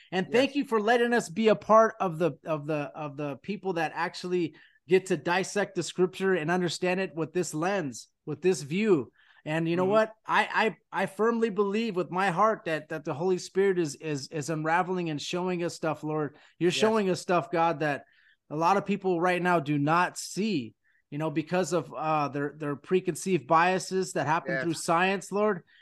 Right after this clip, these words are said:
Speaker 1: And you are just doing something to us that is just, I appreciate you letting me even be in this circle. Like, wow,
Speaker 2: Amen.
Speaker 1: this is, this is amazing.
Speaker 2: Amen.
Speaker 1: So the scripture,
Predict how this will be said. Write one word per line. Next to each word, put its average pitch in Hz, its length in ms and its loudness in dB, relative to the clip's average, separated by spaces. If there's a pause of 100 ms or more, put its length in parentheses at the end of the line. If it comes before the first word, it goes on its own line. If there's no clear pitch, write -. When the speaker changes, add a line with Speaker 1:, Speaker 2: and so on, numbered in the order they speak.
(180)
Speaker 1:
And 160 160 -2
you 185 200 2
are 202 100 6
just 165 300 -2
doing 190 200 6
something 185 420 -2
to 165 160 0
us 196 340 2
that 165 180 0
is 151 140 -4
just, 170 340 -6
I 190 140 2
appreciate 196 580 2
you 175 100 -2
letting 190 240 2
me 190 100 -2
even 170 260 -4
be 196 180 2
in 202 120 2
this 196 140 0
circle. 190 520 0 (340)
Like, 156 180 -4
wow, 170 420 6
Speaker 2:
Amen. 123 140 -8
Speaker 1:
this 185 200 -2
is, 160 120 -4
this 196 220 -2
is 160 120 -4
amazing. 165 500 2
Speaker 2:
Amen. 139 240 -6 (260)
Speaker 1:
So 175 420 4
the 165 140 2
scripture, 226 560 -2